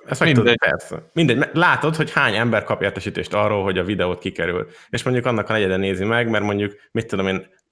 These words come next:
Speaker 1: ne, ne, nem leszel érdekes. Vagy mit tudom én, megszűnsz érdekesnek lenni, hogy
Speaker 2: Ez
Speaker 1: valami.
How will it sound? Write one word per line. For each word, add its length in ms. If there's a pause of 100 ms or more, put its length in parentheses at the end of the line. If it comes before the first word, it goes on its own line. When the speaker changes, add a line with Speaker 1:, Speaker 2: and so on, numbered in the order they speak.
(400)
Speaker 1:
ne, 180
ne, 120
nem 200
leszel 240
érdekes. 600
Vagy 120
mit 160
tudom 180
én, 60
megszűnsz 360
érdekesnek 560
lenni, 200
hogy 80
Speaker 2:
Ez 60
Speaker 1:
valami. 320